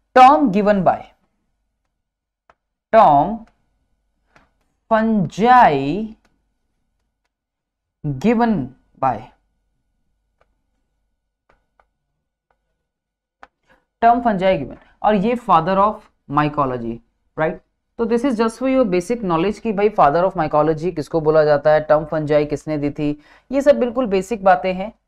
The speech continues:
राइट? तो पता होनी चाहिए थोड़ी सी। तो ये फोटोज इनकी बहुत शानदार, बहुत अच्छे लग रहे हैं, बहुत खुश हैं दोनों। देखिए जरा, तो ये हो गए आपके कौन, नेम जो इन्होंने दिया था हमें, या टर्म जो दी थी, ये given by this, this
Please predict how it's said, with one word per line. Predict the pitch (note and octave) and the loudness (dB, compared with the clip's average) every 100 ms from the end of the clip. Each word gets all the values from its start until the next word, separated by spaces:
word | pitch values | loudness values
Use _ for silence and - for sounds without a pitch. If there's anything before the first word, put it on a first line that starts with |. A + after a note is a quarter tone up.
| _ _ _ _ D3+ | _ _ _ _ -2
राइट? | D#3+ F3+ _ _ _ _ _ - | -2 -2 _ _ _ _ _ -4
तो | E3 E3 E3 E3 - - _ _ _ _ _ _ _ _ _ _ _ _ _ | -2 -2 -2 -4 -8 -20 _ _ _ _ _ _ _ _ _ _ _ _ _
पता | B3+ B3+ | 0 2
होनी | F#3 C#3 C3 | 0 -2 -8
चाहिए | C3+ B2+ | -10 -6
थोड़ी | C#3+ D3+ | -6 -6
सी। | D3+ C#4 _ | -8 -14 _
तो | G3+ | -2
ये | G3+ | -2
फोटोज | G3+ F#3+ G3+ G3+ | 0 2 2 0
इनकी | G3 F#3+ | -2 -4
बहुत | E3+ E3 F3+ | -4 -4 -6
शानदार, | - D#3+ D#3+ G3+ - | -6 -6 -4 -6 -6
बहुत | C#3 D#3 | -8 -8
अच्छे | D3 F3 | -10 -8
लग | D#3 C#3+ | -8 -10
रहे | D3+ | -12
हैं, | F3 | -12
बहुत | D#3+ D3 | -8 -8
खुश | - B3+ - | -4 -6 -4
हैं | G3+ | -8
दोनों। | E3 G3 - | -8 -12 -12
देखिए | D3 D#3 | -8 -6
जरा, | D3+ D3+ F#3+ _ _ _ _ - | -4 -6 -10 _ _ _ _ -2
तो | |
ये | G#3 G#3 | 4 4
हो | G#3 F#3 | 4 2
गए | G3 | 4
आपके | G3 E3+ F3+ | 4 2 -2
कौन, | F3 E3+ G3+ A#3 | -2 -2 -4 -6
नेम | D3+ E3 G3 | -6 -4 -4
जो | F3 | -2
इन्होंने | F3+ E3 D#3+ | -2 -2 -4
दिया | D3 C#3 | -2 -2
था | C#3 D#3+ | -2 -4
हमें, | D#3+ F3 | -6 -6
या | E3+ | -8
टर्म | - C#3 D#3 | -4 -4 -4
जो | D3+ | -6
दी | C#3+ | -8
थी, | C3+ F3 C4 _ _ _ - | -10 -12 -12 _ _ _ -16
ये | C3+ | -8
given | C#3+ C#3+ C#3+ | -6 -6 -6
by | C#3 | -6
this, | C#3 G#3+ - _ _ _ _ _ _ | -6 -10 -14 _ _ _ _ _ _
this | F3 A3+ | -4 -4